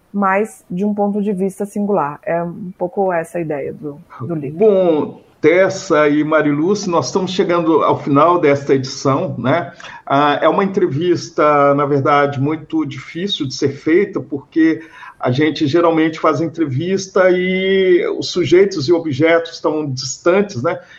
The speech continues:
Speaker 2: E aqui só, é só uma história de vida de vocês, né? E, e que eu respeito muito e agradeço muito por trazer, ah, essa história, ah, e, e com essa visão, né, de que representa as, as histórias de muitas outras vítimas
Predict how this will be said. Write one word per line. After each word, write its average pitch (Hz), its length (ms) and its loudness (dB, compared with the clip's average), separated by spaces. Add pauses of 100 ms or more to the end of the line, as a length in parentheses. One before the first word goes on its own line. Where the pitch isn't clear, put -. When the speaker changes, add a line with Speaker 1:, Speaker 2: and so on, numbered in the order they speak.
(160)
Speaker 2:
E 180 120 0
aqui 190 440 0
só, - 400 -2
é 165 60 2
só - 180 -2
uma 180 80 2
história 180 400 2
de 185 120 -4
vida 190 260 0
de 165 100 -8
vocês, 131 600 -2
né? 139 240 0
E, 127 200 0 (220)
e 135 100 -2
que 131 120 0
eu 139 60 4
respeito 139 600 0
muito 156 440 0 (500)
e 151 160 2
agradeço 180 540 2
muito 208 280 0
por 165 160 -4
trazer, 151 800 2 (240)
ah, 135 280 0
essa 175 300 0
história, 143 1040 0 (180)
ah, 143 380 2
e, 156 240 -4
e 143 120 -4
com 185 120 2
essa 180 180 2
visão, 185 480 -2
né, 185 220 -2
de 135 160 -6
que 156 380 -6 (320)
representa 160 760 2
as, 135 240 -2
as 135 200 0
histórias 165 480 0
de 135 80 -4
muitas 175 520 2
outras 156 360 -2
vítimas 139 680 -2